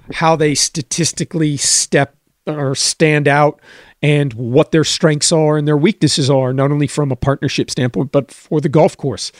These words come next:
Um, I talked to, um, Henrik Stenson and his caddy, uh, Gareth Lord. Henrik Stenson was going to be the Ryder Cup captain. He went to LIV, and then that went to, um,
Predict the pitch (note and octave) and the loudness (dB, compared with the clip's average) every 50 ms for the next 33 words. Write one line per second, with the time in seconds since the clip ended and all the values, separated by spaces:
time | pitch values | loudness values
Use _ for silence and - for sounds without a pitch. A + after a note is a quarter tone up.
0 | - - - - - - _ - C3+ C3+ C#3 C#3 C3+ C3 B2+ - _ _ _ _ | -20 -20 -20 -20 -20 -20 _ 0 2 2 2 2 2 0 -2 -6 _ _ _ _
1 | _ _ - D#3 - G3+ F#3 F3 - - - - _ _ - - E3+ D#3+ D#3 D3+ | _ _ 0 2 4 4 2 2 0 -8 -12 -12 _ _ 2 4 4 4 4 0
2 | - _ - D#3 D#3 D3+ D3 C#3+ C3+ - - E3+ D#3+ D#3 - - - E3+ E3 - | -4 _ 0 0 2 2 0 -2 -4 -2 0 0 0 2 -2 2 2 2 0 2
3 | - D#3 D3+ C#3+ B2+ D3 D#3+ C#3+ - - D#3+ D3+ D3 D3 C#3+ C3+ A#2+ - - - | 0 -2 0 2 4 2 2 2 2 2 2 2 4 2 0 0 -2 -6 -16 -20
4 | - - - - - - _ E3 C#3 C#3 C3 A2+ F#2+ D#3+ D#3+ D#3+ D3+ - E3 D3 | -20 -20 -20 -20 -20 -12 _ -2 0 0 0 4 4 4 6 6 4 4 4 4
5 | D3+ D3+ D3+ D3+ C#3+ - _ - _ _ _ - - D3 D#3 - - - D#3 C#3+ | 6 6 6 4 2 0 _ -20 _ _ _ -6 -2 -2 -2 -2 -2 -2 -4 -2
6 | - D#3 C#3+ C3+ A#2+ A2+ C3+ D3+ E3+ F3 C3+ - D#3+ D3+ C#3+ B2+ B2+ C#3 C3+ C#3 | -2 -2 -2 -2 -2 2 2 4 4 2 2 2 2 2 2 2 0 2 2 2
7 | C3 C3+ C3+ C3+ C3 A#2 - D3 - - D#3 D3 D3 - E3 D3 A#2+ D3 D#3 D3 | 2 2 2 2 0 0 -2 -4 -4 -2 -2 -2 -2 -2 -4 -4 -2 -2 -2 -2
8 | D3 C#3+ - D#3 D3 C#3+ C#3+ C#3+ C#3+ C3 A#2+ - - D3 D3 C#3+ D3 C#3+ C3+ C#3 | -2 -2 -4 -4 0 2 2 2 2 -2 -4 -10 -12 -10 -8 -6 -6 -4 -4 -4
9 | C3+ C#3 - D3+ C#3 D3 - _ - - - F3 D3+ C#3+ C#3 C3+ C3 - _ - | -4 -2 -2 -2 -2 -4 -6 _ -8 0 2 4 4 4 4 2 2 -2 _ -4
10 | C#3 B2+ C3 B2+ B2+ B2 - | -2 -2 0 -2 -2 -4 -6